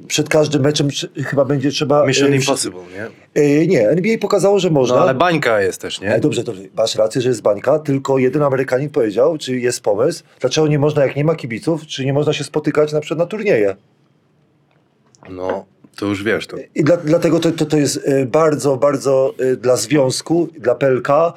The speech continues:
Speaker 1: dla, e, prezesów. Tych prezesów nie mamy za, za fajnych,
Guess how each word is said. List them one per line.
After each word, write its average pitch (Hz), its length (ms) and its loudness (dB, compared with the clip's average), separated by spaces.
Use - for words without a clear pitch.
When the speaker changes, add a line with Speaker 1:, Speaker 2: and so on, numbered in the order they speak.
Speaker 1:
dla, 127 380 4
e, 127 120 2
prezesów. 131 580 2
Tych 143 160 -4
prezesów 131 380 0
nie 131 100 0
mamy 123 340 2
za, 123 320 2
za 120 120 2
fajnych, 120 500 0